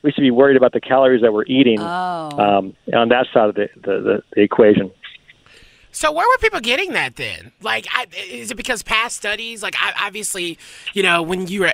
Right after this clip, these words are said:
Speaker 3: were able to do these studies, like, you know, technology increases and you were able to have kind of
Speaker 1: Mm-hmm.
Speaker 3: more data.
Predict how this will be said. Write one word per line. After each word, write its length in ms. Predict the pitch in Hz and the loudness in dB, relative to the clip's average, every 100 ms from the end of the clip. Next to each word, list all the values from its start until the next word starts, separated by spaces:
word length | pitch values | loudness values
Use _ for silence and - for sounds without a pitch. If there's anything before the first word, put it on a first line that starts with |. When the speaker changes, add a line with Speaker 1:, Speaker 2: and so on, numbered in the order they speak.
| 151 | -2
Speaker 3:
were 100 | 180 | -2
able 220 | 190 175 | -2 -2
to 80 | 165 | -2
do 120 | 175 | -2
these 140 | 160 | -2
studies, 420 | - 175 165 147 147 | 0 0 -2 -2 -4
like, 180 | 135 - | -6 -8
you 140 | 147 | -8
know, 80 | 135 | -6
technology 560 | 165 131 147 151 143 139 | -8 -4 -2 -2 -4 -8
increases 580 | 131 147 135 - 131 | -6 -6 -4 -4 -6
and 100 | 123 | -6
you 100 | 131 | -6
were 60 | 131 | -4
able 220 | 127 123 | -4 -6
to 80 | 123 | -8
have 160 | 127 131 | -2 2
kind 140 | 131 | 6
of 60 | 139 | 4
Speaker 1:
Mm-hmm. 100 | 127 | 2
Speaker 3:
more 120 | 120 | -4
data. 520 | 120 123 131 147 | -2 -2 -2 -6